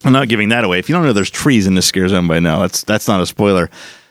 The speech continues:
What they did with the lights in there, uh, that I always love what they do. And, uh, some I like better than others, but I've never not liked what they've done. And this year is something I've never seen before. Uh,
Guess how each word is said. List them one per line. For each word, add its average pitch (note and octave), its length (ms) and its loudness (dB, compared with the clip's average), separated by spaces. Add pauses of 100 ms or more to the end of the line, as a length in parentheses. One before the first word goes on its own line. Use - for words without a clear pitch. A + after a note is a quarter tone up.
(300)
What D3+ 280 2
they E3+ 80 2
did E3 140 2
with D#3 100 0
the D3 100 4
lights E3 260 0
in D3+ 100 2
there, D3+ 240 2
uh, D#3+ 100 0
that F3 300 0
I E3+ 200 2
always F3 360 4
love D#3 140 4
what D3 120 2
they C3+ 120 2
do. B2 400 2 (480)
And, B2+ 680 0 (200)
uh, D3+ 240 -2
some G#3 260 2
I B3 60 2
like G#3+ 240 2
better G3 240 2
than F3 100 2
others, G3+ 260 2
but D#3+ 140 0
I've C3+ 120 0
never D#3 280 2
not C#3+ 180 0
liked B2 220 0
what A#2 80 -2
they've A2 180 0
done. A#2 220 2
And G2+ 160 2
this F#3 180 2
year C3 360 2
is B2 260 0
something E3+ 260 2
I've C#3 100 2
never C3+ 220 0
seen F3+ 440 2
before. A3+ 760 4
Uh, E4 40 -2